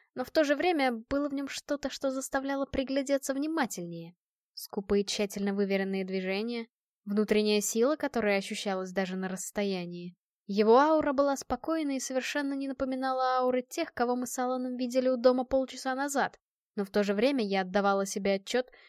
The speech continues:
что этот мужчина гораздо опаснее обоих предыдущих. Интересно, кто он? «Добрый вечер, мисс Кальмо», произнёс он ровно, при этом скользнув по мне явно оценивающим взглядом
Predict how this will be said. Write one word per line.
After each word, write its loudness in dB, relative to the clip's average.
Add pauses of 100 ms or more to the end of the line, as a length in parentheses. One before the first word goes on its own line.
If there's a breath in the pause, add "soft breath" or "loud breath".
(100)
что -2
этот 0
мужчина -2
гораздо 2
опаснее 0
обоих 0
предыдущих. -8 (340)
Интересно, -4
кто -2
он? -8 (880)
«Добрый 0
вечер, 0
мисс -4
Кальмо», -6 (600)
произнёс 2
он -2
ровно, 2 (100)
при 2
этом 2
скользнув 0
по 6
мне 0
явно 2
оценивающим -2
взглядом 6